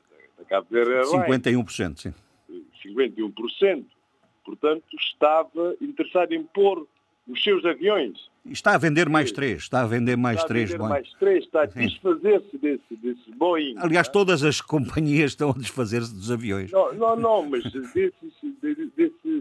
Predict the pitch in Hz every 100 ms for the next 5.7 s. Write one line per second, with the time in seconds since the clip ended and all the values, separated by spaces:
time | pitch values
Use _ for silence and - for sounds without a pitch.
0 | 123 151 - 156 175 165 - 123 _ _
1 | 196 196 - 117 - 107 110 101 _ _
2 | _ _ - 110 110 - 123 113 107 117
3 | 110 101 92 - 127 - 110 131 120 107
4 | 95 92 90 127 104 101 151 180 156 101
5 | 85 107 107 - 170 190